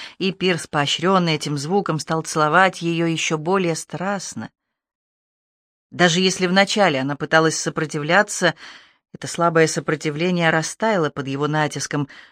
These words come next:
подобно податливому воску. Ей доставлял огромное удовольствие этот поцелуй. Никогда ещё её не целовали так умело. Страстность Пирса даже испугала Алисию.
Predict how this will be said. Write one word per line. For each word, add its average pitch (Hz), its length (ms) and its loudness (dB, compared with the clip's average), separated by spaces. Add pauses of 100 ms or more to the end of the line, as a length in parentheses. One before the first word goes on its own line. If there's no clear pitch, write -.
(200)
подобно 156 460 0 (180)
податливому 165 840 -2
воску. 160 640 -6 (840)
Ей 160 360 2 (200)
доставлял 143 680 -2
огромное 165 540 0
удовольствие 160 640 -2
этот - 180 -16
поцелуй. 139 560 -14 (920)
Никогда 156 580 0
ещё 180 320 -2
её 143 220 -2
не 151 100 -2
целовали 151 480 0
так 147 240 -4
умело. 156 460 2 (400)
Страстность 170 760 -2
Пирса 208 320 -2
даже 165 300 2
испугала 185 640 -4
Алисию. 170 520 -8